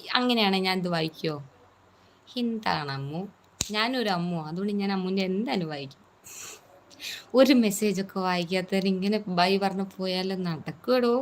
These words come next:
ഇങ്ങനെയൊക്കെയാണോ? അമുൽ രാജ്, ഹായ്, ഹലോ.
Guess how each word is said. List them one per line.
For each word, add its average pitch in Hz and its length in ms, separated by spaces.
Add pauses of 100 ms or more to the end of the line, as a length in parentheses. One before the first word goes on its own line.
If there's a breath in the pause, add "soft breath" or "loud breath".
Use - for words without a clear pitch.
(120)
ഇങ്ങനെയൊക്കെയാണോ? 226 680 (3500)
അമുൽ 262 260
രാജ്, 247 300
ഹായ്, 220 400
ഹലോ. 220 300